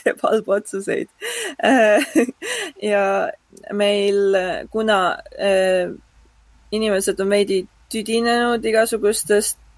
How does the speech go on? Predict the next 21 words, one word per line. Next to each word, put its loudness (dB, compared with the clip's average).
bugidest, 2
mis -2
Unity 2
kasutamisel 0
on, 0
ja 4
üldiselt, 0
äh, 2
meil 0
oli 2
väga 2
lihtne -4
leida 2
tegelikult, -2
kuna, 0
äh, 2
Godot'l 2
on 0
väga 0
palju 0
nii-öelda 0